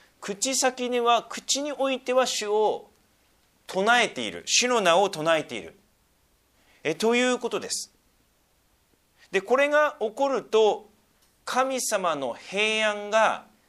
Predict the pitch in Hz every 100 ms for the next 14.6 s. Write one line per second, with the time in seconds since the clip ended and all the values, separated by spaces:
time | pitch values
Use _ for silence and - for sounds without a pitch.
0 | _ _ _ _ - 160 175 139 143 147
1 | - 95 - - - _ _ _ _ _
2 | _ _ _ _ _ _ _ _ _ _
3 | _ _ _ _ - _ 214 208 190 208
4 | 214 190 - _ _ - 214 269 311 294
5 | - - 277 196 143 127 127 131 127 131
6 | 117 110 107 92 95 123 120 104 117 -
7 | 95 98 95 90 - 151 117 71 _ _
8 | _ _ 170 202 202 214 202 160 208 180
9 | 156 170 160 143 135 151 120 - 131 135
10 | 160 - 156 151 143 - _ - 123 170
11 | 160 - 156 147 - - 170 151 135 117
12 | 131 170 185 170 - - 180 147 104 80
13 | - - - - - 247 247 - 143 123
14 | 127 131 123 170 135 -